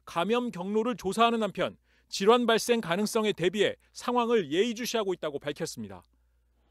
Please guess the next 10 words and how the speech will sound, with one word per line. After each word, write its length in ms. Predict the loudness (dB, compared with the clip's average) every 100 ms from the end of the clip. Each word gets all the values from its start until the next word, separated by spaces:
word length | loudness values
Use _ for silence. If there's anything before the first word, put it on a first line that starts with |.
| _ _ -6
격리 340 | -4 -2 -2
치료나 480 | -4 -4 -2 -2 -4 -10
소독, 340 | -14 -6 -4 -4 -6 -14
위생 320 | -2 0 2
관리 260 | 2 0 0
말고는 540 | 0 0 -2 -4 -4
마땅한 500 | -6 -4 -4 -2 -4
예방책이 560 | -2 -2 -2 -4 -4 -2
없는 300 | -2 -4 -2
만큼 420 | -2 -2 -6